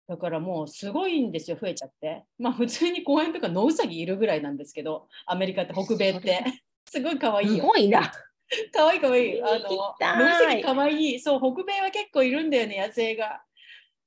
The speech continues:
Speaker 1: そう。なんか、うちの近所、ウサギもいるし、リス、リスはすごいですけど、またさらにね。リスはもう大量にいるんで。
Speaker 2: おー。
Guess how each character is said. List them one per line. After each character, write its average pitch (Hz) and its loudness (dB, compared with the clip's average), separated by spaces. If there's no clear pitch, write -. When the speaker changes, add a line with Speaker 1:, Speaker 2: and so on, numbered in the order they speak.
Speaker 1:
そ 220 -2
う。 254 -2
な 302 2
ん 294 -2
か、 208 0
う 190 -2
ち 269 -6
の 311 0
近 320 -2
所、 175 -4
ウ 214 -12
サ 269 0
ギ 277 0
も 285 4
い 294 2
る 294 -2
し、 214 -8
リ 247 -2
ス、 247 -2
リ 233 -2
ス 285 0
は 208 0
す - -8
ご 196 -4
い - -4
で 165 -2
す 156 -10
け 160 -10
ど、 156 -10
ま 156 -8
た 165 -12
さ 170 -6
ら 151 -4
に 139 -8
ね。 151 -12
リ 202 -6
ス 233 -6
は 165 -2
も 147 -6
う 147 -16
大 185 -4
量 175 -4
に 208 0
い 208 0
る - -2
ん - -4
で。 208 -4
Speaker 2:
お 196 -6
ー。 175 -14